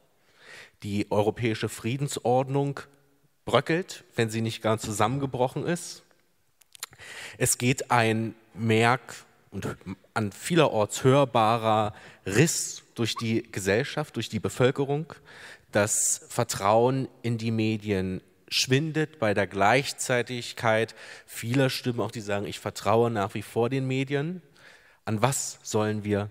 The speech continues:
glauben in dieser Zeit, in dieser, ich würde sie fast ja als Kampfarena des gesellschaftlichen Wandels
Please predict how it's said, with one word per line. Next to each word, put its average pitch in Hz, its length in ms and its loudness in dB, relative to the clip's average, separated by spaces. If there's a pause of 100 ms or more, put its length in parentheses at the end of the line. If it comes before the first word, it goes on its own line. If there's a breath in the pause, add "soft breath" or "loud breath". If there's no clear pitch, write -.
(120)
glauben 82 480 -2
in 98 160 -6
dieser 117 340 -4
Zeit, 98 540 -2 (260 loud breath)
in 101 140 -6
dieser, 101 680 0
ich - 160 -8
würde 110 220 2
sie 101 160 -6
fast - 320 -6
ja 101 140 -2
als - 240 -6
Kampfarena 110 760 -2
des 101 200 -4
gesellschaftlichen 98 840 -4
Wandels 95 680 -4